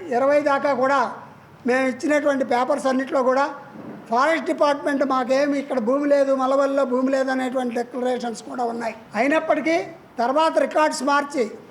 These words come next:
ఇదంతా కూడా, ఈ భూమి అంతా కూడా, ఆ, రెవెన్యూ పోరంబోక్‌గా ఉంది అని చెప్పి, రెవెన్యూ అడవిగా ఉందని చెప్పి అధికారులు చెప్తున్నారు. అది తప్పుడు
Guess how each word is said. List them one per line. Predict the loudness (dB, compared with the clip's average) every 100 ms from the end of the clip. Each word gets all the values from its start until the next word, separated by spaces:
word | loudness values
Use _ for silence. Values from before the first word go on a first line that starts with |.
| -20 -20 -12 -6 -4 -2
ఇదంతా | 0 2 2 2 2
కూడా, | 4 4 4
ఈ | 2
భూమి | 0 0 0
అంతా | 2 2
కూడా, | 4 4 4 2 -4 -14 -20 -20 -20 -20 -20 -10 -2
ఆ, | 2 4 2 0 -4
రెవెన్యూ | 0 2 4 2
పోరంబోక్‌గా | 4 2 2 2 2 2 2 2 -2 -10 -18 -14 -2
ఉంది | 2 4 4
అని | 2 0
చెప్పి, | 2 4
రెవెన్యూ | 4 4 4 4
అడవిగా | 2 2 4 4
ఉందని | 2 0 2
చెప్పి | 2 4 4 4 0 -12 -10 -4
అధికారులు | -2 0 0 0
చెప్తున్నారు. | -4 -4 -4 -4 -4 -14 -20 -20 -12 -10
అది | -2
తప్పుడు | -2 2 2